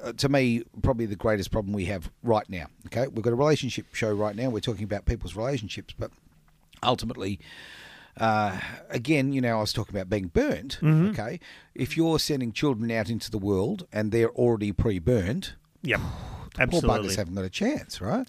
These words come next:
Speaker 2: Exactly.
Speaker 1: So, yeah, look, I understand what you're saying, th-, but the reality is, right, is most, I don't know, I don't know. I mean, I can't speak for everyone else, but I can certainly speak for myself.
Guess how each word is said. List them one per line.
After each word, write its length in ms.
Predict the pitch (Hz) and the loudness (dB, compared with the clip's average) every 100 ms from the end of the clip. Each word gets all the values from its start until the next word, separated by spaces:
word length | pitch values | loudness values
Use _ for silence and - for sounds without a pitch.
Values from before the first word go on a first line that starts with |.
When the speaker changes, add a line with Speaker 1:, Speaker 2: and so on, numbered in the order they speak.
| - | -4
Speaker 2:
Exactly. 420 | 110 107 - 107 | 0 0 -2 -8
Speaker 1:
So, 300 | - 160 147 | 0 6 6
yeah, 280 | 147 165 175 | 4 4 4
look, 160 | 175 160 | 4 4
I 140 | 175 | 4
understand 300 | 165 113 123 110 | 4 0 -2 -4
what 80 | |
you're 80 | 107 | -6
saying, 340 | - 107 98 113 | -4 -2 -4 -8
th-, 300 | 117 123 131 | -10 -10 2
but 120 | 110 120 | 2 2
the 80 | |
reality 680 | 117 131 123 120 104 95 92 | 0 2 2 0 -2 -6 -6
is, 240 | 175 - - | -6 -6 -6
right, 280 | 92 127 - | -4 -6 -4
is 280 | 110 110 98 | -2 0 0
most, 460 | 110 123 127 - - - - - - | 0 2 2 -2 -18 -20 -20 -20 -8
I 60 | 262 | -4
don't 140 | 285 | -2
know, 140 | - - - | -4 -10 -10
I 60 | 117 | -6
don't 120 | 87 | -6
know. 100 | - - | -8 -8
I 40 | |
mean, 80 | 101 | -6
I 20 | |
can't 200 | 104 110 | -4 -4
speak 180 | - 92 | -4 -6
for 80 | 92 | -6
everyone 240 | 80 85 85 | -6 -4 -6
else, 180 | - | -6
but 120 | - 117 | 0 0
I 40 | |
can 120 | 123 | 2
certainly 220 | 143 156 | 0 0
speak 220 | 117 117 - | -2 -4 -4
for 80 | |
myself. 400 | 90 80 - - | -4 -4 -6 -10